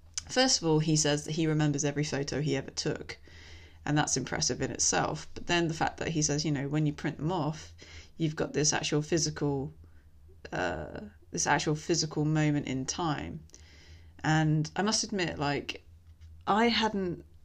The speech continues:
I hadn't printed photos for a <laughs> long time. A lot of stuff was on my phone or my old digital camera or something. And I finally printed off some photos earlier this year, and it was so nice to have them actually in print, actually physically there.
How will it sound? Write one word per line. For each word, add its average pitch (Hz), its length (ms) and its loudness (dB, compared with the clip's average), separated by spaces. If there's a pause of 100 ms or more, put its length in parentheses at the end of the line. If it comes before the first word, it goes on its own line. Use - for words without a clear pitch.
(120)
I 240 140 6
hadn't 277 280 4
printed 208 440 4
photos 151 760 0
for - 160 -4
a 151 40 4
<laughs> 151 260 2
long 185 220 2
time. 175 640 -2 (120)
A 165 100 0
lot 180 180 2
of - 60 0
stuff 180 240 -2
was 165 100 -4
on 160 100 0
my 160 340 2 (340)
phone 190 540 2
or 175 80 2
my 147 220 2
old 156 240 2
digital 156 280 -4
camera 151 460 0
or 143 80 0
something. 147 440 0 (600)
And 165 420 2
I 180 100 4
finally 208 340 0
printed 185 340 -2
off 165 80 -2
some 160 180 0
photos 156 640 0
earlier 147 300 2
this 147 260 -2
year, 139 180 0
and - 100 -6
it - 40 -6
was - 100 -4
so 277 300 2
nice 254 280 0
to 202 100 -6
have 180 340 -2
them 147 140 -2
actually 151 400 -4
in 151 260 2
print, - 640 -4 (1200)
actually 185 340 2
physically 165 640 2
there. - 400 -2